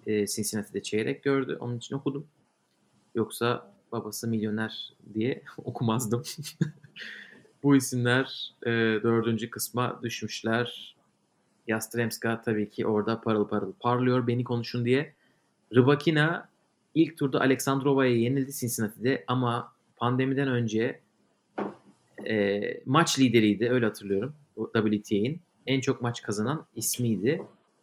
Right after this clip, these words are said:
Hala da öyle olabilir bu arada. E, altı numarada Kvitova var. E, Buzkova'ya yenildi Cincinnati'de. İlk turu rahat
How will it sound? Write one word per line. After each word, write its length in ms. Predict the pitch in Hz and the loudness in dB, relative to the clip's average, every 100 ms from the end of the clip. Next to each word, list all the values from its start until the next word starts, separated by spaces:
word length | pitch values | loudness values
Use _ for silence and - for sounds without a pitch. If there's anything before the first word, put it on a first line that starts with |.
| _ _ _ _ _ | _ _ _ _ _
Hala 360 | - 151 160 120 | -2 2 4 2
da 40 | |
öyle 140 | 127 147 | 2 0
olabilir 360 | 135 127 117 | -2 -4 -8
bu 100 | 104 | -8
arada. 280 | 92 104 120 _ _ - _ - _ _ | -10 -12 -14 _ _ -20 _ -20 _ _
E, 280 | 107 101 95 - | -6 -6 -6 -2
altı 280 | 127 123 120 | -2 0 -2
numarada 460 | 101 101 151 - _ | 0 0 -2 -4 _
Kvitova 440 | - 131 123 113 104 | -4 -2 2 2 4
var. 320 | 131 147 - _ - _ - | 0 -2 -8 _ -20 _ -6
E, 240 | 113 107 | -4 -2
Buzkova'ya 760 | 120 147 - 120 104 101 95 - _ _ - | 0 -2 0 2 2 0 -2 -10 _ _ -8
yenildi 440 | 101 98 98 135 - - - | -6 -2 -2 -2 -6 -10 -6
Cincinnati'de. 760 | 113 - 107 - - 131 160 _ _ - | -4 -2 -4 -4 -4 -4 -4 _ _ -2
İlk 200 | 127 127 | -2 0
turu 380 | 113 107 143 - _ | -4 -2 -4 -6 _
rahat 380 | 110 104 123 - | -6 -4 -6 -8